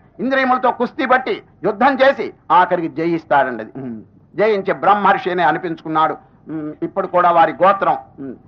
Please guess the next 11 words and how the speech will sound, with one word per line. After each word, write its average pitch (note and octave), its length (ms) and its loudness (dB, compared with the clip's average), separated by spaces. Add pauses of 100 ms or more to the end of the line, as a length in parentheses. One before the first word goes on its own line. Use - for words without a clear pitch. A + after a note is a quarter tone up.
(140)
ఈ, D#3 260 -6 (200)
ఆ, D3 320 0 (140)
బ్రాహ్మణ E3 540 2 (200)
సంబంధంగా D#3+ 440 -2
ఉంటుందండి D3 520 -4
అది A#2+ 100 -14 (100)
ఆ B2+ 180 -6 (100)
గోత్రం. D#3+ 340 0 (300)
ఎందుకంటే G#3 320 -2
బ్రహ్మర్షి G#3 520 0
అయినాడు, F3+ 340 2